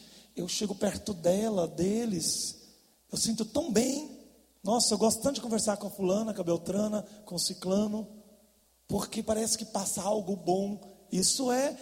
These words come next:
uma identidade detectada, boa. Às vezes tem também aquelas outras historinhas, Ana Paula, aquelas assim, "Ah, é lá que é a igreja do fulano? Ah, não, vou não. Não paga ninguém, caloteiro,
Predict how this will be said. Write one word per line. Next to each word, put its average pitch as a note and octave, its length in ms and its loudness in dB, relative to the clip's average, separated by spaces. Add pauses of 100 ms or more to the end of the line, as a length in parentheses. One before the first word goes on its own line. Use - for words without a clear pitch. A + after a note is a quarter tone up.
(100)
uma G#3 180 2
identidade G#3+ 720 0
detectada, A3+ 760 -2
boa. E3+ 560 -2 (560)
Às E3+ 160 2
vezes A3+ 160 4
tem C4 140 -2
também C#4 200 0
aquelas C4+ 320 0
outras B3+ 200 0
historinhas, B3+ 440 0
Ana G3 140 2
Paula, D#3+ 520 2 (400)
aquelas G#3+ 360 0
assim, G#3+ 420 0 (260)
"Ah, D#4 240 0
é B3+ 60 4 (100)
lá C4+ 200 4
que C#4+ 100 4
é - 20 8
a C#4+ 40 4
igreja A#3 340 2
do G#3+ 140 -2
fulano? A3 840 2 (340)
Ah, C4+ 140 0
não, C#4 600 0
vou B3+ 140 -2
não. A#3 360 -4 (520)
Não G3+ 100 0
paga A#3+ 300 4
ninguém, A#3 800 2 (640)
caloteiro, A#3+ 840 0